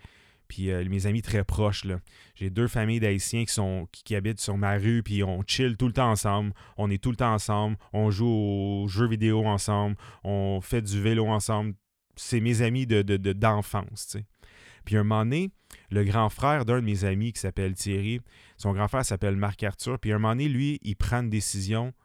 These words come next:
de, de prendre la foi chrétienne au sérieux. Lui, il va, il allait être dans une église le dimanche avec sa famille parce que c'était,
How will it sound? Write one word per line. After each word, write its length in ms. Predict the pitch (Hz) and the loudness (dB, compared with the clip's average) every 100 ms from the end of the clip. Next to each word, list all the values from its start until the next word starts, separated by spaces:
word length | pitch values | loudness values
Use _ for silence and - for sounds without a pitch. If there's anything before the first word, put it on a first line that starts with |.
| _ - | _ -2
de, 220 | 101 - | 0 0
de 140 | 95 98 | -4 -2
prendre 380 | - 131 147 | 0 0 0
la 100 | 120 | -2
foi 240 | 98 - 113 | -2 -2 -2
chrétienne 440 | - 98 - 104 | -2 -4 -2 -2
au 100 | 95 | -2
sérieux. 420 | - 90 87 87 - _ _ _ - - - | -2 -4 -6 -8 -12 _ _ _ -20 -20 -4
Lui, 120 | 104 | 2
il 60 | 127 | 4
va, 160 | 110 104 | 6 4
il 200 | 98 104 | 2 2
allait 240 | 113 123 | 2 0
être 60 | 110 | 2
dans 180 | 104 | 2
une 180 | 98 107 | 2 2
église 360 | 104 101 120 104 | 0 0 0 2
le 100 | 98 | 0
dimanche 340 | 92 104 110 | 0 -2 -2
avec 220 | 95 92 | -2 -4
sa 140 | - 92 | -4 -4
famille 320 | 98 95 107 | -2 -2 -2
parce 160 | 101 - | -2 -4
que 80 | |
c'était, 260 | 98 104 | -6 -4